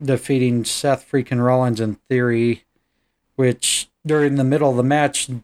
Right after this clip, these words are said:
Dolph Ziggler came down to ringside to have a little personal seat, I guess, to keep an eye on the competition. But that pretty much baffled me why, because the last time we saw Dolph Ziggler, he came out with Robert Roode, and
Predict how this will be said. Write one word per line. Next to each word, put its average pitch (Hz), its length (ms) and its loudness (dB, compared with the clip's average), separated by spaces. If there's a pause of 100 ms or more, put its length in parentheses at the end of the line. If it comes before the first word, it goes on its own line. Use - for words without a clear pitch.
Dolph 170 300 -2
Ziggler 139 460 0
came 131 280 0
down 135 440 0
to 127 120 0
ringside 123 640 0
to 113 240 0 (680)
have 131 160 0
a 123 80 4
little 131 220 0
personal 135 480 -2
seat, 151 360 -2
I 120 60 2
guess, 120 300 0
to 113 160 -6
keep - 340 -10
an 120 140 0
eye 127 200 0
on 123 140 0
the 113 120 -6
competition. 120 1080 -4 (580)
But - 220 -4
that 160 220 0 (420)
pretty 233 220 2
much 147 260 0
baffled 143 380 2
me 127 180 4
why, 120 640 0
because 120 480 -4 (1000)
the 123 100 2
last 160 340 2
time 147 240 0
we 131 120 0
saw 135 280 2
Dolph 131 320 0
Ziggler, 127 480 2
he 123 140 -2
came 139 240 -2
out 127 180 2
with 117 180 -2
Robert 127 300 2
Roode, 131 320 0
and 110 320 -4